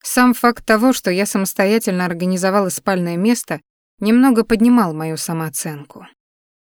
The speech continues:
Это словно позволяло мне ощущать свою полезность в составе нашего мини-отряда. Я даже не задумывалась о том, чтобы разложить спальник Платины отдельно от своего. Но осознала это лишь когда его мешок уже был пристёгнут к моему.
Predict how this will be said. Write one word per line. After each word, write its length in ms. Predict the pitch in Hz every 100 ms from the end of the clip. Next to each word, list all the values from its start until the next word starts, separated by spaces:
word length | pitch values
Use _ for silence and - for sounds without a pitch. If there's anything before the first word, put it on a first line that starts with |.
| _ -
Это 220 | 247 269
словно 380 | - 277 262 233
позволяло 520 | 214 196 220 247 233
мне 240 | 208 214
ощущать 420 | 214 - - 247 233
свою 220 | 202 208
полезность 800 | 196 196 233 208 175 156 - - _
в 80 | -
составе 500 | 196 196 - 202 185
нашего 360 | 185 202 180
мини-отряда. 800 | 175 175 175 170 - 151 139 - - _ _ _ _ _ -
Я 160 | 214
даже 220 | 233 240
не 120 | 247 240
задумывалась 640 | 240 262 277 170 170 -
о 80 | 175
том, 180 | 226
чтобы 300 | 220 - 170
разложить 420 | 175 165 180 196 190
спальник 460 | - 185 180 175
Платины 400 | - 202 214 185
отдельно 480 | 180 170 190 185 175
от 80 | 170
своего. 500 | - 180 165 156 135 _ _ _ _ -
Но 180 | 220 220
осознала 480 | - 220 214 269 214
это 200 | 185 190
лишь 220 | 190 -
когда 300 | 208 175 202
его 220 | 196 185
мешок 420 | 190 190 - 247
уже 180 | 190 190
был 240 | 202 247
пристёгнут 640 | - 170 - 185 165 175 -
к 80 | 180
моему. 400 | 175 170 156